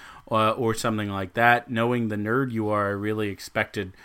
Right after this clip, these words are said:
like, us to dive deep into a Hawkeye versus Legolas debate. Um, but, you know, or, or honestly,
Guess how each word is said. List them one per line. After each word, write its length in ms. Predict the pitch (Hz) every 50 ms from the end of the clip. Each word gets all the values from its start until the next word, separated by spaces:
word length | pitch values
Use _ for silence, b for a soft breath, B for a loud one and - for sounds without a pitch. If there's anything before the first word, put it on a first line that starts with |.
| B B B
like, 220 | - 107 98 - 113
us 160 | 107 - -
to 100 | - 98
dive 340 | 92 104 104 98 101 95 92
deep 220 | 104 101 98 -
into 240 | 104 95 - 101 92
a 60 | 87
Hawkeye 380 | - - 92 95 - 101 98 95
versus 260 | 90 95 - - 90
Legolas 440 | 92 101 98 113 117 127 127 - -
debate. 460 | 139 131 127 139 151 170 - - - B B B B B B B -
Um, 720 | 117 113 113 113 110 107 107 104 101 101 101 101 107 - _ _ _ - - _ _
but, 420 | - 120 113 110 117 107 104 101 -
you 140 | - 113 110
know, 240 | 104 98 95 98 -
or, 160 | - 156 202 208 277
or 320 | 311 359 320 254 - - - - - -
honestly, 560 | 202 220 208 - - 214 208 208 214 214